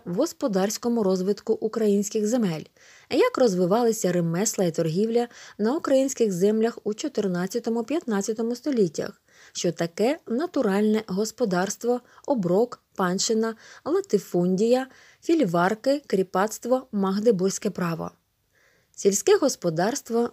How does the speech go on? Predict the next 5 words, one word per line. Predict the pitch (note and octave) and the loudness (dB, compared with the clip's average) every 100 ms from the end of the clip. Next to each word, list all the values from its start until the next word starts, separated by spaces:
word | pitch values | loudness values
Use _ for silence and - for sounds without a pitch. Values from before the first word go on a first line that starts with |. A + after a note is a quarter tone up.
| - | -4
життя | F3 B3+ - G3 G3 | -2 -2 0 -2 -2
селянства. | - G3+ F3 F3 - - - _ _ _ _ - | 0 0 0 -2 -6 -10 -10 _ _ _ _ -6
Упродовж | F3+ G#3+ A3 D4+ G4 - - _ | -2 2 4 4 2 -2 -16 _
чотирнадцятого-п'ятнадцятого | - B3+ A3 G3+ F#3+ F3+ E3+ F3 E3+ G3 F#3+ F3+ E3+ D#3+ E3 E3 | -8 -2 0 2 0 -2 -4 -4 -2 -2 0 -2 -4 -4 -4 -6
століть | - E3 E3 C4 - | -4 -2 0 -2 -4